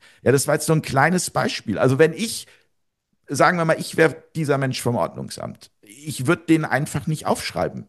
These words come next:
weil ich erkennen würde, das ist ein polnischer Handwerker, der hat hier wahrscheinlich mit ziemlich großer Sicherheit einfach das Schild nicht richtig interpretieren können. Also lass ich den Mann,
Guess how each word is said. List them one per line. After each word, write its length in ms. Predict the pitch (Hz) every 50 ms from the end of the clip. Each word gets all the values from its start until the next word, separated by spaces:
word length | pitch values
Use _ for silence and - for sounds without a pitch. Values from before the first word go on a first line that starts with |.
| _
weil 160 | - 120 120
ich 140 | 139 135 - - _ _ _ _
erkennen 640 | 131 120 - - 147 156 208 240 226 202 127 104
würde, 260 | 117 127 127 123 165
das 180 | - 131 120 -
ist 160 | 139 131 -
ein 140 | 135 120 -
polnischer 500 | - 131 151 214 226 226 - - - 151
Handwerker, 460 | 131 143 160 156 - 151 131 - 104
der 160 | 117 120 117 107
hat 160 | 120 - -
hier 220 | 123 127 127 117 117 - - - - - _ _ _
wahrscheinlich 540 | - 123 123 - - 127 139 196 202 -
mit 280 | - 131 131 - _ _
ziemlich 340 | - - 180 214 214 - -
großer 340 | - 160 165 160 - 143 127
Sicherheit 540 | 117 139 135 - 151 135 139 143 139 - _ _
einfach 540 | - 131 143 190 196 - - 170 143 147 - _ _
das 220 | - 127 120 -
Schild 300 | - - 180 220 220 -
nicht 160 | 131 113 - 123
richtig 300 | 123 113 - 117 110 -
interpretieren 840 | 110 117 110 107 104 - - 104 - - 131 117 110 120 113 110 104
können. 300 | - 117 120 135 151 151 - - - - - _
Also 500 | - 113 147 180 175 180 180 180 180 - - _
lass 260 | 135 123 139 - -
ich 160 | 170 156 -
den 180 | - 135 120 113
Mann, 340 | 117 120 127 127 117 -